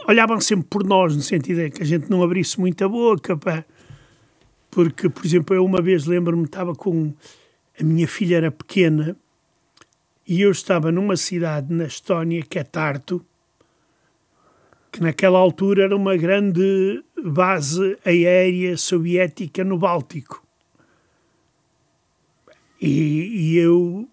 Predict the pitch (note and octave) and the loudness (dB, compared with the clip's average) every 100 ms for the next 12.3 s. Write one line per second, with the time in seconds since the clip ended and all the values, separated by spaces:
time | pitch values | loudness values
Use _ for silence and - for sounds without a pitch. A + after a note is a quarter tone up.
0 | - E3 F3+ - - - - E3+ D#3 E3 | -6 -4 -4 -8 -20 -16 -4 -2 0 -2
1 | D#3+ G3+ A3 E3+ C#3 D#3 D3+ - F3+ E3+ | -2 0 0 0 -2 -4 -4 -6 -6 -6
2 | G#3+ - - - - _ _ _ _ _ | -8 -12 -20 -20 -20 _ _ _ _ _
3 | _ _ _ _ _ D3 - F3+ F3 - | _ _ _ _ _ -10 -4 -2 -2 -2
4 | E3+ C#3+ D#3+ - F3+ - F3 D#3 F3 D#3+ | -4 -2 -4 -2 -4 0 0 0 -2 -4
5 | D3 F3+ - - F#3 F3 F3+ G#3+ D4 _ | -2 -2 -4 2 2 2 -2 -6 -12 _
6 | F3 B2 F3 E3+ E3 G3 F3+ G3+ - - | 0 2 2 4 2 0 0 -4 -6 -6
7 | D#3+ D#3+ E3 G3 _ _ _ _ _ _ | -6 -6 -8 -12 _ _ _ _ _ _
8 | _ _ _ _ _ _ _ _ _ _ | _ _ _ _ _ _ _ _ _ _
9 | _ _ _ - F#3 F#3 - F#3 F#3+ A#3+ | _ _ _ 0 2 2 0 0 0 -2
10 | - _ - F3 E3 D3 D#3 D3+ D3+ D3 | -12 _ -16 -6 -6 -4 -4 -2 -4 -6
11 | C#3+ - C#3 C#3+ C3+ C#3+ C3+ - _ _ | -10 -12 -10 -8 -10 -12 -16 -18 _ _
12 | F3 F#3 B3 | -4 -4 -4